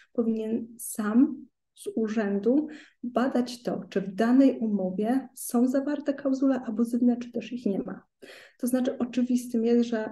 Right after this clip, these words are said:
mało z Państwa de-, decyduje się na to, żeby dochodzić takich, e, roszczeń samodzielnie w procesie sądowym. Zazwyczaj jesteście Państwo reprezentowani przez profesjonalnych pełnomocników. Niemniej i tak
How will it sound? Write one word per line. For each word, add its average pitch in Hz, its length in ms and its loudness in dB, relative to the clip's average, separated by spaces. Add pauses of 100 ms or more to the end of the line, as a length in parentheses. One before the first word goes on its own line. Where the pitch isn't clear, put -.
mało 233 320 6
z 202 120 -6
Państwa 220 680 -6
de-, 214 140 -2 (320)
decyduje 226 520 2
się 233 180 2
na 220 120 0
to, 233 100 2
żeby 208 200 -4
dochodzić 214 420 0
takich, 208 420 -8
e, 208 300 2
roszczeń 214 440 -2
samodzielnie 208 600 0
w 202 60 -10
procesie 196 360 -6
sądowym. 214 600 0 (360)
Zazwyczaj 220 600 0
jesteście 214 360 -4
Państwo 208 300 -4
reprezentowani 214 580 -4
przez 202 220 -8
profesjonalnych 208 640 -2
pełnomocników. 208 800 -4 (500)
Niemniej 233 760 6
i 208 80 -4 (100)
tak - 480 -4